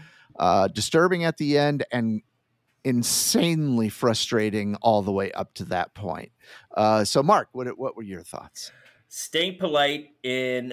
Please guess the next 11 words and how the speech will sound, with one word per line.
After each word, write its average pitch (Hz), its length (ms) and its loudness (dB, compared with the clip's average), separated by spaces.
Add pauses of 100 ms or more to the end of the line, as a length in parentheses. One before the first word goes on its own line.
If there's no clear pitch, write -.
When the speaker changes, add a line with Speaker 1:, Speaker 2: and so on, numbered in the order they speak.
(140)
Speaker 2:
the 117 420 0
face 143 340 -4
of 113 340 -2
unpleasantness 101 1120 -10
is 90 220 -12
what 87 460 -8
I 92 260 -2
thought 90 280 -4
of 82 100 -10
this - 180 -16
film. - 340 -16